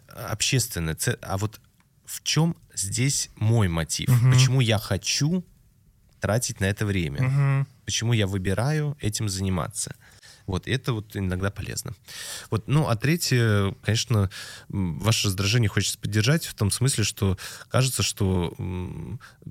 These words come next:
Speaker 1: хотеть, эм, должно хотеться хорошо жить вашей сестре самой.
Speaker 2: Мгм.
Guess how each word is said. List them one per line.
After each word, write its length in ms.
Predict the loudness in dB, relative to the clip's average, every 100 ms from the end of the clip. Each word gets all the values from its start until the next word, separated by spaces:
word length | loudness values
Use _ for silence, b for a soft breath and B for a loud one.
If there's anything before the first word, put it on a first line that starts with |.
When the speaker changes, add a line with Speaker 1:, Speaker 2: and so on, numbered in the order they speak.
| -20 _
Speaker 1:
хотеть, 720 | 0 0 2 2 2 0 -4 -2
эм, 720 | 0 0 0 -2 -4 -6 -10 -12 -14 -18 -18 -16 -6
должно 380 | 0 2 4
хотеться 600 | 2 2 2 0 0 -2
хорошо 340 | 0 0 0 2
жить 260 | 2 2 2
вашей 280 | 0 0
сестре 360 | 0 -2 0 0
самой. 580 | 2 4 4 2 -2 -6 -18 0
Speaker 2:
Мгм. 500 | 4 6 8 8 6